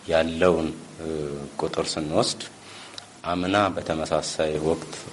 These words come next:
ሁለት ሺህ ሦስት ከሐምሌ አንድ እስከ ታህሳስ ሠላሳ ያለው የታመመ ሰው ቁጥርና የዚህ ዓመት፣ እ፣ በተመሳሳይ ወቅት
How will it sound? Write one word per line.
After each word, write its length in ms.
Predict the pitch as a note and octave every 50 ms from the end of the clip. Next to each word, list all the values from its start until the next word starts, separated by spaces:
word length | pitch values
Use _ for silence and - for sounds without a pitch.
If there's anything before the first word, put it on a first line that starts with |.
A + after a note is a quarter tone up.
| - - -
ሁለት 320 | - D#2+ D#2 D2+ - - E2+
ሺህ 200 | - - E2+ D2+
ሦስት 300 | - - A2+ A#2 - - - - - -
ከሐምሌ 680 | - - D#2 D2+ D2 D2 C#2+ - E2 E2 E2 D#2 D#2+ D#2+ D2+
አንድ 180 | D2+ D2+ D2 -
እስከ 160 | - - -
ታህሳስ 340 | D#2 - D#2 D2+ - E2 -
ሠላሳ 260 | - D2+ D2 D2 - - D2+
ያለው 400 | D2 D2+ D2 D2+ D2+ D#2+ D#2+ D2+ - - - - - - - - - - -
የታመመ 500 | E2 E2+ D#2+ - E2+ E2 D#2+ D#2+ D#2+ D#2 D2+ D2+
ሰው 180 | - - D#2+ D2+ D#2
ቁጥርና 440 | D#2 D2 - D#2 E2+ F2 F#2 G#2 B2 C3+
የዚህ 280 | - D#2 D2+ D2 D#2+ E2
ዓመት፣ 280 | D#2 D2 F2+ B2 D3 - - - - - - - - - - - - - - - -
እ፣ 120 | E2+ E2 D#2 D2+ D2+ D2+ D2 D2 D2 D#2+ D#2+ D#2 D2+ -
በተመሳሳይ 600 | - D#2 - F#2+ F2 E2 E2+ E2 D2+ - E2 D#2
ወቅት 240 | F2+ F#2 - -